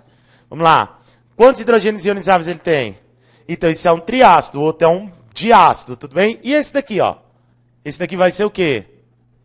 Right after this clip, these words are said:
Errado. Eu sei, não foi intencional, tá, galera? Foi intencional. Por quê? Porque oxiácidos, os hidrogênios ionizáveis têm que estar ligados diretamente ao oxigênio. Aqui tem quantos hidrogênios?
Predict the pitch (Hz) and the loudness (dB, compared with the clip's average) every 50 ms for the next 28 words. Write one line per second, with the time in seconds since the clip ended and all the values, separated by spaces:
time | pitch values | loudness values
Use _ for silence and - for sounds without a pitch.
0 | _ _ _ _ _ _ _ _ _ 123 135 131 107 - 107 120 135 139 139 139 | _ _ _ _ _ _ _ _ _ -6 -6 -6 -6 -6 -4 0 2 2 2 0
1 | 127 135 151 202 254 - - 214 180 165 170 160 - 247 269 285 277 226 285 311 | -2 -2 -2 -2 -2 0 -2 -4 -4 -4 -4 -6 -6 -4 -4 -6 -4 0 0 2
2 | 285 202 160 135 - - 240 254 254 196 147 131 127 - 185 - - - - 220 | 4 4 2 2 2 0 0 2 2 2 0 0 -4 -8 -12 -12 -12 -10 -8 -4
3 | 214 170 117 - - - - - - _ - - 302 247 - 220 180 131 - - | -2 -2 -4 -4 -8 -16 -20 -20 -20 _ -2 0 0 0 2 0 0 0 -2 -8
4 | - - _ _ _ - 208 - - 220 196 202 - - - 269 320 339 - - | -16 -20 _ _ _ -4 -4 0 0 0 0 0 0 4 6 6 6 6 4 -2
5 | - - - 208 160 147 151 185 220 240 233 - - 165 139 139 117 - - - | -12 -10 -8 -6 -2 2 4 6 6 4 2 0 -6 -14 -14 -14 -14 -16 -18 -20
6 | - _ _ _ 170 180 165 - 247 240 240 220 208 - 233 269 254 269 233 - | -20 _ _ _ -12 -10 -6 -6 -4 -2 0 0 0 0 -2 -4 -4 -6 -8 -6
7 | 208 208 208 196 185 151 123 175 190 214 196 196 - - 202 - - - - 202 | -4 -4 -2 -4 -4 -4 -2 0 2 2 0 -2 -6 -12 -14 -14 -8 -4 -2 -2
8 | 214 202 175 180 190 202 - 175 160 - - - 247 277 285 262 254 254 254 240 | -2 -2 0 0 0 0 0 -4 -10 -12 -8 -4 -2 0 2 2 0 0 0 -2
9 | 220 208 208 226 233 - 247 247 240 226 220 226 220 - - - 277 247 - 214 | -2 -4 -6 -10 -6 -2 0 2 2 2 2 0 -2 -4 -8 -10 -8 -8 -6 -4
10 | 214 202 202 190 180 - _ _ - - - - _ - 202 233 233 269 285 - | -4 -4 -4 -6 -10 -16 _ _ -20 -20 -20 -14 _ 2 2 2 2 0 -2 -2
11 | 285 285 277 285 302 311 311 311 - 269 269 262 262 240 190 226 226 202 160 143 | -2 -2 2 4 4 4 4 2 -2 -2 2 2 2 2 2 0 0 0 -2 -2
12 | 123 117 - - - | -6 -10 -14 -16 -20